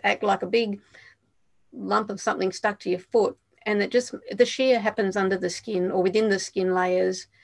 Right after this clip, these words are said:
regardless of whether there's a callus. So calluses is, are not the idea when we're, when we're, um, adapting the skin. But what can we do for prevention? Plenty of things that we can do prevention.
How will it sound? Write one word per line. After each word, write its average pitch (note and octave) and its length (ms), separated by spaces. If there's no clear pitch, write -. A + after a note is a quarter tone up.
regardless F#3+ 600
of F3 100
whether F3 200
there's F3 200
a F3 40
callus. F3+ 540
So F#3 440
calluses C4+ 480
is, A3 140
are G3 160
not G#3 200
the G3+ 100
idea F#3 380
when F#3 200
we're, F3 440
when F3+ 140
we're, F3 200
um, E3 400
adapting E3+ 480
the D3+ 100
skin. D#3+ 420
But A3+ 120
what C#4 140
can B3+ 140
we A#3 80
do A3+ 320
for G#3+ 340
prevention? A#3 640
Plenty G#3+ 200
of G#3+ 60
things G3+ 220
that G3+ 140
we G3+ 120
can G3 120
do G3 140
prevention. G3+ 640